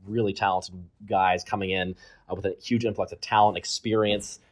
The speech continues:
that they already have in college football. Of course, Pac-twelve is a whole different animal, uh, than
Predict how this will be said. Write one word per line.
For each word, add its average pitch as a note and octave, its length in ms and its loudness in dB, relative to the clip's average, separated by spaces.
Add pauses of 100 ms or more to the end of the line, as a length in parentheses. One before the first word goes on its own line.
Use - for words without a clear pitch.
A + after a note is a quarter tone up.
(120)
that - 100 -16
they G2+ 120 2
already F#2+ 200 4
have F2 520 0
in F2 80 -14
college D#2 260 -8
football. F#2 560 4 (220)
Of - 80 -16
course, G2 240 2
Pac-twelve G2+ 440 0
is - 40 -10
a F2+ 40 -2
whole A#2+ 240 4
different G#2 280 -2
animal, F#2+ 400 2 (280)
uh, E2+ 380 0
than F2+ 400 -2